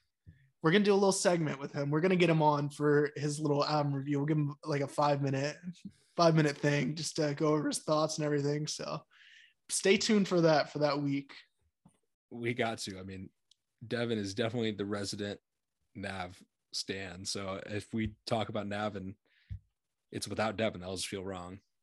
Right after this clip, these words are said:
Speaker 1: Definitely, especially with new Nav music. So we'll, we'll be getting him on for that, of course.
Speaker 2: Like, I always remember listening to, like, Biebs in the Trap.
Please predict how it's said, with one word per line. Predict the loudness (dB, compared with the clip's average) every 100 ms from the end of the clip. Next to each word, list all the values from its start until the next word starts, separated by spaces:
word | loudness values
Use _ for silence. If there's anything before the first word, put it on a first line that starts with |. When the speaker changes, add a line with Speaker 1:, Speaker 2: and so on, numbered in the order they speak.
| _ _ _ _ -4
Speaker 1:
Definitely, | -4 -4 -6 -6
especially | 2 2 6 6
with | 6
new | 4
Nav | 2 0 0 -2
music. | -2 -2 -6 -8
So | -8 -6 -8 -8
we'll, | -4 -2 -4 -10 _
we'll | 0
be | 4
getting | 6 6 4
him | 0
on | -2 -4
for | -6 -8
that, | -8 -10
of | -14 _ -20 -16
course. | -16 -12 -10 -10 -12 _ _ _ _ _ -4
Speaker 2:
Like, | -2
I | 0
always | 4 6 8 6 4
remember | 0 0
listening | 0 0 0 -2
to, | -4
like, | -6 -10 _ _ _ _ _ _ _ _ -20 _ _ -4
Biebs | -2 -2
in | -2
the | -4
Trap. | -2 -2 -2 -6